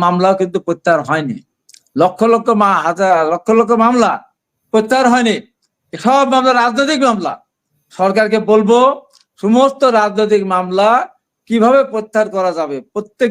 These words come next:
দিন আমরা করতে যে আমার এক তারিখে যেমন হাজিরা আছে, যেতে হবে। আমি হয়তো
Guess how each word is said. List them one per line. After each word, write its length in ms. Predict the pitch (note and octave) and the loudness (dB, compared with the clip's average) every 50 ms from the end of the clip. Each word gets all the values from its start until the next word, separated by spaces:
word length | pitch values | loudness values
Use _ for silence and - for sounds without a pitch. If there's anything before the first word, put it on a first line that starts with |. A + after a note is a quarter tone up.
| F3 - - | -4 -4 -2
দিন 120 | B3 C4 B3 A3+ | 0 0 0 0
আমরা 140 | G#3 G#3 G#3+ G#3 G3+ | 0 0 -2 -2 -2
করতে 160 | G#3 F#3+ G3 G3+ G3 | -4 -4 -2 -2 0
যে 60 | G3+ G3 | 2 2
আমার 160 | F#3+ G3 G3 F3 E3+ _ _ _ _ _ _ _ | 2 0 -2 -4 -6 _ _ _ _ _ _ _
এক 100 | - G#3 G3+ - | -4 -4 -2 0
তারিখে 240 | A#3 G#3+ F#3+ G3 G3 | 0 2 2 2 2
যেমন 140 | G3 F#3 D#3+ D3 | 2 0 0 -2
হাজিরা 260 | E3+ E3 F3 D#3+ D#3 C#3+ C3 | -2 -2 0 2 2 0 0
আছে, 180 | - - G#2 - - _ _ _ _ _ _ | -2 -8 -14 -20 -20 _ _ _ _ _ _
যেতে 220 | G3 A#3 A#3 A#3+ G#3+ F3+ | -2 0 0 2 2 0
হবে। 180 | E3 B2+ A2 G2 - _ _ _ _ _ _ _ _ _ - | 0 0 -4 -10 -18 _ _ _ _ _ _ _ _ _ -2
আমি 100 | G3+ A3 G#3+ | 2 2 2
হয়তো 160 | G#3 G#3 G3+ | 2 0 0